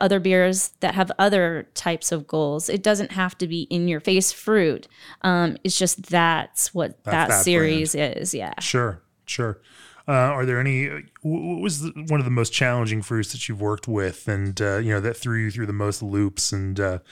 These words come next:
Speaker 2: you know, kind of pushed you to the, the limits of, uh, you know, uh, where you were about to give up and then you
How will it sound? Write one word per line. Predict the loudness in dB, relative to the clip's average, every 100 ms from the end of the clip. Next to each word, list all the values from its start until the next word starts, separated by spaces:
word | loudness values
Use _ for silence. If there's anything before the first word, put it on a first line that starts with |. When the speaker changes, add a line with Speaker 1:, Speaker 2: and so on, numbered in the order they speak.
| -20 -20 -6
Speaker 2:
you | 0
know, | 0
kind | 2 0
of | 0
pushed | 0 0 2
you | 0 0
to | 0 -2
the, | -2
the | -2 -2
limits | 2 2 2 -2 -2
of, | -4 -4 -2
uh, | 0 -2 -4
you | -6
know, | -6 -6 -8 _ -8
uh, | -6 -4
where | -2 0
you | 0
were | 0 0
about | 0 2 0 -2
to | -6
give | -2 0 2
up | 0 0
and | -4 -4
then | -4
you | -6